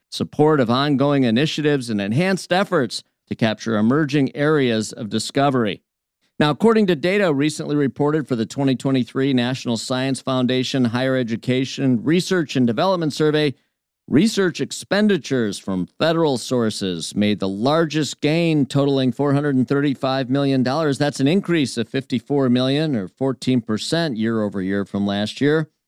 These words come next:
And this additional funding is being spent on plant and agricultural sciences, water, mobility, material science, education, even nuclear physics. And all of this additional research and development spending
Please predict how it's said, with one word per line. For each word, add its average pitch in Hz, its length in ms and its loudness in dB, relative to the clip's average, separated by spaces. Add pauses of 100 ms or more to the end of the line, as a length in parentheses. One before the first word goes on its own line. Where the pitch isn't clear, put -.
And 147 140 4
this 180 140 0
additional 170 560 0
funding 180 520 -2
is 110 180 -4
being 117 280 0
spent 135 460 -2
on 95 160 -4
plant 160 540 -4
and 101 180 -6
agricultural 131 920 -2
sciences, 101 720 -2
water, 131 480 -2
mobility, 117 840 0
material 175 600 -2
science, 110 500 -4
education, 143 720 -2 (300)
even 180 180 0
nuclear 170 380 0
physics. 190 580 -4 (480)
And 127 140 2
all 220 420 2
of 147 140 0
this 165 200 0
additional 147 520 0
research 135 500 0
and 117 100 2
development 131 480 0
spending 160 600 0